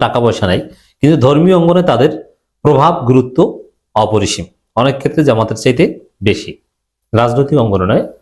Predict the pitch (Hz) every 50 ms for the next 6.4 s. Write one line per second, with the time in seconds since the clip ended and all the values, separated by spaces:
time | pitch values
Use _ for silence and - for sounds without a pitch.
0 | _ _ _ _ _ _ - 120 127 131 131 127 117 104 98 95 90 90 90 87
1 | - 87 80 80 78 - - _ _ _ _ _ _ _ _ _ _ _ _ _
2 | - - 175 180 208 226 233 165 127 160 247 - 123 120 139 143 165 160 - -
3 | 156 139 117 156 156 156 160 127 107 101 92 - - 156 - - - - _ _
4 | _ _ _ _ _ _ _ _ _ _ _ _ _ _ _ _ - - - 160
5 | 147 143 143 147 156 160 160 156 151 160 175 175 - 165 143 143 139 139 151 160
6 | 160 170 175 170 170 185 202